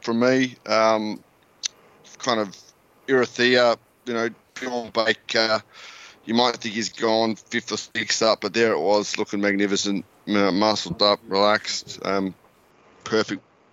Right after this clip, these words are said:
B Baker. So went out on top. Um, Sarvical was in the numbers. Oh, no, no, no, Dance, Dance, Dance went on top, out on top. And, um, you know, she, she had no luck in the run. Um, but, yeah,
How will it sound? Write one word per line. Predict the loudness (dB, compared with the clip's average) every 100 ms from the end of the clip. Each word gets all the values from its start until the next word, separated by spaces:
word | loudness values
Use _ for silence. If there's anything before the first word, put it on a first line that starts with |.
| -2
B | 2
Baker. | 4 4 2 0 -2 -12 -18 -16
So | -4 0 2
went | 2 0
out | 2
on | 0 -4
top. | -4 -2 -2 -4 -4
Um, | -2 0 -2 -6 -10
Sarvical | -8 -2 -2 -2 -6 -10 -8
was | -8 -4
in | -4
the | -2 -2
numbers. | 0 0 0 0 0 -2
Oh, | 0 2
no, | 2 2 0
no, |
no, | -2 -2
Dance, | -2 -2 -2 -2
Dance, | -4
Dance | -2 -4 -4
went | -4
on | -6
top, | -2 -2 -2 _ _ _ _ -20 -20 -20 -6
out | -2 0
on | -2
top. | -6 -6 -4 -6 _ _ -10
And, | -4 -2 0
um, | 0 0 -2
you | -4
know, | -4
she, | -2 -2 -2
she | -2 -4
had | -2 0
no | 0 0 -4 _ _ _ _ _
luck | -2 -2 -2
in |
the | -2
run. | 0 -2 -6 -20 -20 -20 -20 -10
Um, | -6 -2
but, | 0 0
yeah, | 2